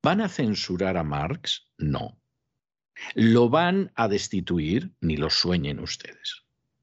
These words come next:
Aquí simplemente hay una situación en la que el Vaticano, desde hace muchísimo tiempo, está alineado con la agenda globalista. Luego otra cosa son los católicos de a pie que creen en una serie de principios y que cada vez que ven esto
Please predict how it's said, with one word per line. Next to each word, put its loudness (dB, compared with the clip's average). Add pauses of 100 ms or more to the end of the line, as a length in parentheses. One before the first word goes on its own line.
(1160)
Aquí -4
simplemente 4
hay -4
una -2
situación 0
en -14
la -12
que -10
el -6
Vaticano, -2
desde -4
hace -4
muchísimo -4
tiempo, 0 (580)
está 0
alineado 0
con -8
la -6
agenda -2
globalista. -10 (160)
Luego 2
otra -4
cosa -2
son -2 (380)
los -2
católicos 2
de 4
a 0
pie 4
que -10
creen 0
en -4
una 0
serie 0
de 4
principios 2
y -4
que -8
cada -4
vez -4
que -2
ven 4
esto 0